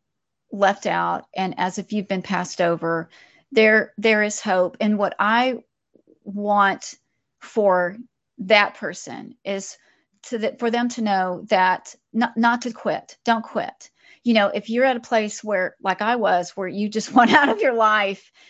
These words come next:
but you don't really wanna go anywhere, you just want out of that emotional state, you wanna be a real person, then, you know, you might try praying. <laughs>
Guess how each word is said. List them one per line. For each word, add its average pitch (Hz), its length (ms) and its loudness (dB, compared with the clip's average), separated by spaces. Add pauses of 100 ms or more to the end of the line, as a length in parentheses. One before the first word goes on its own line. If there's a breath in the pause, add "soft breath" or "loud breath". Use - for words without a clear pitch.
(140 soft breath)
but 208 140 -4
you 220 100 -6
don't 277 220 2
really 220 180 -2
wanna 208 220 -2
go 202 220 0
anywhere, 190 260 -4
you 214 140 -6
just 254 200 -12
want 233 140 0
out 208 140 -2
of 196 80 -6
that 185 140 0
emotional 190 440 -6
state, 175 380 -6
you 220 100 -6
wanna 240 160 -2
be 220 140 -4
a 196 60 -8
real 185 160 -4
person, - 560 -8 (460 loud breath)
then, 226 460 4 (160)
you 226 120 2
know, 226 220 0 (220)
you 226 120 2
might 254 220 4
try 254 540 0 (920)
praying. 233 540 2
<laughs> - 40 -14